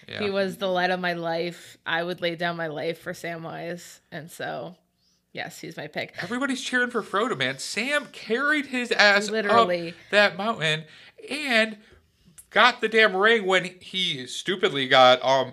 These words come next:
Speaker 1: or paralyzed by the, uh, the spider, which I completely forgot about that scene,
Speaker 2: Yes.
Speaker 1: uh, on the rewatch. And Sam is just there saving the day time and time after he's a dick to him, after,
Speaker 2: Yep.
Speaker 1: uh, Gollum tries to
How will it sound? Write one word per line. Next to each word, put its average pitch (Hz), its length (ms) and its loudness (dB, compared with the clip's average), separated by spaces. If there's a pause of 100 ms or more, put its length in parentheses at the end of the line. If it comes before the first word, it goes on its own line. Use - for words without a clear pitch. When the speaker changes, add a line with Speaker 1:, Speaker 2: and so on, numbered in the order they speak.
Speaker 1:
or 117 200 -2
paralyzed 131 600 4
by 117 220 2
the, 113 220 -2
uh, 107 220 2
the 113 100 -12
spider, 143 340 0
which 107 160 -6
I 131 80 -4
completely 113 420 -8
forgot 110 280 -2
about 104 180 -2
that 104 180 -6
scene, 110 380 -12
Speaker 2:
Yes. 160 220 -8
Speaker 1:
uh, - 120 -6
on 117 140 -4
the 110 60 -8
rewatch. 110 580 -4 (460)
And 254 200 -6
Sam 294 300 -8
is 277 160 -10
just 240 200 -12
there 247 200 -2
saving 233 380 -8
the 202 80 -8
day 208 400 -6 (260)
time 226 320 -4
and 208 80 -10
time 220 260 -2
after 262 300 -2
he's 240 140 -6
a 202 60 -6
dick 180 340 0
to 143 160 -6
him, 143 160 -4 (180)
after, 202 440 6
Speaker 2:
Yep. - 60 -20 (240)
Speaker 1:
uh, 180 140 4
Gollum 196 380 4
tries 175 300 2
to 127 260 -4